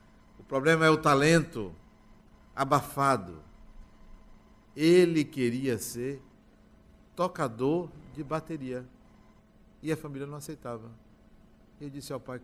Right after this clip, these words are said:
"Compre uma bateria pro seu filho." "Mas isso não dá dinheiro." Quem disse que tem que dar dinheiro?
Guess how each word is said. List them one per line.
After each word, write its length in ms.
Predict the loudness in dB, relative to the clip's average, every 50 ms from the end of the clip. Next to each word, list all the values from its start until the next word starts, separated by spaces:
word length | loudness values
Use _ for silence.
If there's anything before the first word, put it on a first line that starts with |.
| -16 -14
"Compre 400 | -12 -10 -10 -10 -12 -12 -12 -12
uma 80 | -10
bateria 540 | -8 -8 -10 -10 -8 -12 -12 -12 -10 -12 -14
pro 100 | -14 -16
seu 120 | -18 -20 -20
filho." 640 | -20 -18 -16 -14 -14 -14 -14 -14 -14 -14 -16 -18 -20 _ _ _ _ _ _ _ _ _ _ -20 _ _ _ _ -20 _ _ -20 -20 -20 _ _ -20 _ -20 -20 -20 _ -20 _ _ _ -20 _ -20 -20 -20 -20 -20 -20 _ _ _ _ _ _ _ _ _ -20 _ _ _ _ _ _ -4
"Mas 180 | 0 2 2 2
isso 120 | 2 2
não 140 | 2 2 4
dá 160 | 4 2 2
dinheiro." 640 | 2 2 0 2 4 4 4 4 2 0 -2 -4 -8 -18 _ _ _ -20 _ -16
Quem 180 | -10 -8 -8 -8
disse 680 | -8 -10 -8 -8 -6 -6 -6 -8 -8 -8 -8 -10 -10
que 160 | -12 -16 -18
tem 220 | -14 -10 -10 -10
que 160 | -10 -12 -14 -12
dar 240 | -8 -4 -4 -4
dinheiro? 680 | -4 -6 -8 -12 -10 -8 -8 -8 -8 -10 -12 -14 -18 -18